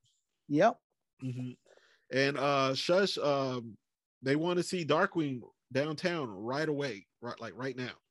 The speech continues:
Speaker 1: Yep.
Speaker 2: Yeah, but, uh, Drake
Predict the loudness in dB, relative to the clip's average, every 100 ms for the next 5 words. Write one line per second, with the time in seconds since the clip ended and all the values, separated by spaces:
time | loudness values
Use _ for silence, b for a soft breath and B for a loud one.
0 | _ _ _ _ _ 0 0 0 -4 _
1 | _ _ _ _ -6 -2 0 -2 0 2
2 | 2 2 -4 _ -20 B B -18 -4 0
3 | 0